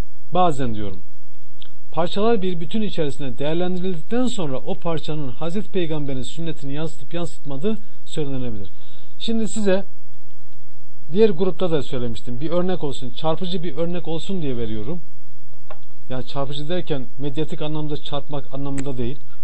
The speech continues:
Aklınıza çok kolay, e, kalabilir diye düşündüğüm için. Mesela İmam Buhari'nin El Camiu Sahih isimli eseri, El Camiu Sahih isimli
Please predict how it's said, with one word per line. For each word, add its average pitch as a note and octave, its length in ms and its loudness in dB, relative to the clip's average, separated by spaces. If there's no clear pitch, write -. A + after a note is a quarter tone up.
Aklınıza D#3+ 440 2
çok - 240 0
kolay, D#3 220 2
e, C3+ 380 0
kalabilir D3+ 500 0
diye C3 160 0
düşündüğüm C#3 380 0
için. A#2+ 240 0
Mesela F#3 380 2
İmam G#3 300 2
Buhari'nin D3 600 2
El E3 140 0
Camiu G3 400 0
Sahih F3+ 420 0
isimli C3 400 0
eseri, D3 400 0
El C#3 100 0
Camiu D3+ 280 0
Sahih D3+ 260 0
isimli A#2+ 320 0